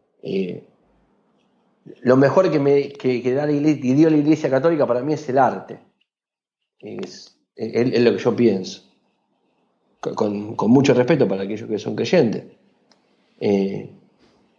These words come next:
pero el, el arte es indudablemente lo, lo, es, es indi-, eh, indiscutible.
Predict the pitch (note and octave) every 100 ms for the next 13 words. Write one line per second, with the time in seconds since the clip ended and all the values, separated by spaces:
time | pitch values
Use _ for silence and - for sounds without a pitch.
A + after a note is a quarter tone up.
0 | - G#2+ A2+ G#2+ G2+ F#2 - - _ _
1 | _ _ _ _ _ _ _ _ _ _
2 | _ _ _ _ _ _ _ - - B2
3 | A#2+ - A#2+ D3+ F#3+ G3 D3+ D3+ F3+ -
4 | - _ _ _ _ _ - B2 A#2+ D3
5 | F#3 D#3 F3+ G#3 C#3+ A#2+ - A2 A#2 A2+
6 | A2 G2+ _ C3 G#2 C3+ C#3 D#3+ E3+ F#3+
7 | F3+ - D3+ C#3+ C#3+ C#3 D3+ D3+ D3+ D#3+
8 | F3 G#2 F2 -